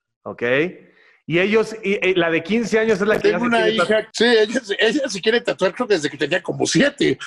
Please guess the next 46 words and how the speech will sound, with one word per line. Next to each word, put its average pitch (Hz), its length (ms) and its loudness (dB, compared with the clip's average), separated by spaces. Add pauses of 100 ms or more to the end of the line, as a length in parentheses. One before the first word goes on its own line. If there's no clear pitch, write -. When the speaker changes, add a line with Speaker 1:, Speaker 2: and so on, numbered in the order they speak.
(240)
Speaker 1:
Ok. 120 120 -10
Speaker 2:
Pero, 160 380 0 (180)
este, 180 680 2
eh, - 680 -4
hemos... 196 760 2 (340)
El 190 100 2
otro 196 180 0
día 214 140 -2
me 208 100 0
enseñó 170 260 -2
un 175 60 -4
tatuaje 170 400 0
y 160 40 0
le 151 120 2
decía, 139 240 0 (100)
le 151 80 -4
dije, 147 180 2
"Pues 156 140 0
te 214 60 2
vas 202 100 0
a 202 40 4
poner 185 180 2
algo 180 100 0
que - 60 -6
está 175 160 -2
de 170 100 2
moda 165 320 2 (300)
y 139 100 2
que - 80 2
en 147 80 0
seis 190 340 0
meses 175 340 2
va 175 80 6
a 180 40 2
dejar 170 260 0
de 160 80 2
estar 156 240 0
de 165 100 2
moda", 185 300 2 (160)
¿no? 196 240 -6 (680)
Speaker 1:
Oye, 165 140 2
¿y 165 40 0
solamente 233 400 2
Speaker 2:
O - 40 4
sea, 196 80 2
Speaker 1:
te, 190 140 -2